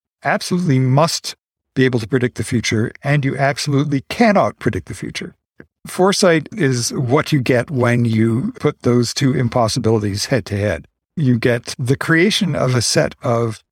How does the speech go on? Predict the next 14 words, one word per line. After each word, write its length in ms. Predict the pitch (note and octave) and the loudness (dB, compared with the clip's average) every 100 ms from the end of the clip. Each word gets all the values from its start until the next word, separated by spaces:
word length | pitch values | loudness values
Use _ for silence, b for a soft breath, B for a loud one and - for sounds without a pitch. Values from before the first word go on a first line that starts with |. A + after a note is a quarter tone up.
| _ _ _ _ | _ _ _ _
possible 540 | - G3+ G#3+ - E3+ D3 | -4 0 0 0 0 0
futures 600 | - G#2+ - - - - | 0 -2 -2 -6 -8 -10
for 300 | - A#2+ B2 | -6 -4 -2
Intel, 480 | B2+ G#2+ G2 - - _ _ _ _ - | -4 -6 -8 -8 -12 _ _ _ _ -2
where 260 | B2 B2 | 2 4
you 320 | C3 - C3+ | 2 0 -2
say, 400 | A#2+ - A#2 A2+ A#2+ - _ _ _ _ | 0 2 2 0 -4 -10 _ _ _ _
"Well, 400 | C#3+ D#3 E3 - - _ _ _ | 0 2 2 -4 -14 _ _ _
let's 500 | C#3+ C3 G#3+ - - - _ _ _ - | -2 0 0 -4 -6 -8 _ _ _ -4
talk 180 | E3 D#3 | -2 0
about 140 | D3+ | -2
a 40 | |
future 340 | C#3 D3 - C3 | -2 -2 0 0
where 200 | A#2+ | 0